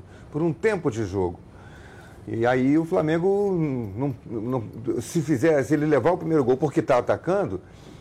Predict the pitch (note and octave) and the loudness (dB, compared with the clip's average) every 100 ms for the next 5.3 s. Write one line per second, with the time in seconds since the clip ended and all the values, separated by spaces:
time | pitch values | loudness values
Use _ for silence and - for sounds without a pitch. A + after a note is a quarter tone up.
0 | - G#3+ E3 D#3+ E3 D#3+ E3+ F3 G3+ G#3 | -4 0 2 4 2 0 0 2 0 -4
1 | E3+ F#3 G3+ G#3+ G3 F#3 A#3+ B3 G#3 G#3+ | -6 -4 0 0 0 0 -4 -4 -2 0
2 | C#3 G2+ F#2+ F#2 C3 C3+ E3 - - F#3+ | 0 -2 -6 -4 -2 -2 0 -2 0 0
3 | E3+ F3 E3+ F#3 A3 F#3 F#3 - - - | -2 -6 -8 -6 -4 -4 -4 -6 -16 -8
4 | G3 G3+ D#3+ C#3 F3+ C3+ D3 E3 C#3+ D3 | -2 -2 -2 -2 -2 0 0 -2 -6 -6
5 | F#3+ - | -6 -6